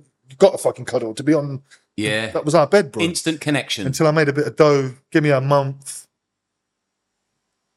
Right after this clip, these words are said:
Speaker 1: Our mum gave us the room next door, actually. We had this little mini room. I think our brother might have been in jail at the time.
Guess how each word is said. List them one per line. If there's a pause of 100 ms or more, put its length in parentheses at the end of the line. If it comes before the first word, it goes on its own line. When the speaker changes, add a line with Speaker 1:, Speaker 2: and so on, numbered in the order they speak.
Speaker 1:
Our
mum
gave
us
the
room
next
door,
actually.
We
had
this
little
mini
room. (420)
I (100)
think
our
brother
might
have
been (160)
in
jail
at
the
time.